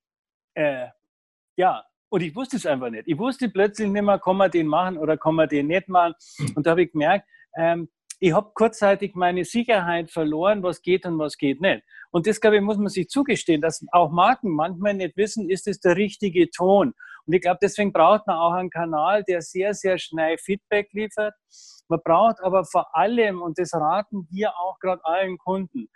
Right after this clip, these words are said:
Speaker 1: man sollte sich jetzt die internen Abstimmungsprozesse ganz genau anschauen.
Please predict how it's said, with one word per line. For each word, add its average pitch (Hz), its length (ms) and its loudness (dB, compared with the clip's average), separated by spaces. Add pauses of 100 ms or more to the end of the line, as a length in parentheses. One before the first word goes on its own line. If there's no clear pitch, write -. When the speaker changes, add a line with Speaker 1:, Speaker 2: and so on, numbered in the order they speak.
(180)
Speaker 1:
man 185 120 -2
sollte 214 340 0
sich 196 300 -4
jetzt 214 340 4
die 185 160 -2
internen 214 460 0
Abstimmungsprozesse 175 1120 0
ganz 208 280 4
genau 180 460 2
anschauen. 135 540 -2